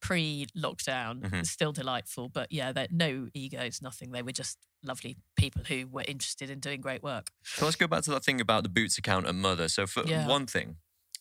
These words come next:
Speaker 2: that's interesting about that, let's, uh, was a couple of angles. Let's first look at the fact that you said Robert Saville, founder and presumably, like, you know, controlling partner of a huge, very, very successful multi, multi-million pound agency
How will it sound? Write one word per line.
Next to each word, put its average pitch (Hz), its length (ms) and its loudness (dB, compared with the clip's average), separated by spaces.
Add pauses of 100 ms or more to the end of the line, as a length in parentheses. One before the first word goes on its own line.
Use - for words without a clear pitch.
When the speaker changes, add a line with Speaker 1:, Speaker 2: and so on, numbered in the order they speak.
Speaker 2:
that's 95 320 -2
interesting 85 720 0 (100)
about 82 280 2
that, 78 240 2 (140)
let's, 95 200 0 (120)
uh, 87 260 0
was 85 180 -2
a - 40 -8 (300)
couple 113 220 2
of 82 100 4
angles. 85 280 0
Let's 95 120 -2
first 135 300 2
look 98 120 0
at 90 120 2
the 90 80 -2
fact 90 160 4
that 90 80 2
you 90 80 4
said 90 180 2
Robert 95 240 4
Saville, 80 400 2 (260)
founder 98 680 4 (120)
and 90 460 4 (140)
presumably, 85 600 2
like, 78 160 2 (140)
you 82 80 0
know, 76 80 -2
controlling 82 540 0
partner 78 460 0 (240)
of 80 180 4
a 87 40 -2
huge, 95 460 2
very, 101 220 6
very 87 160 2
successful - 500 0
multi, 87 340 2
multi-million 78 520 0
pound 76 260 0
agency 78 560 -2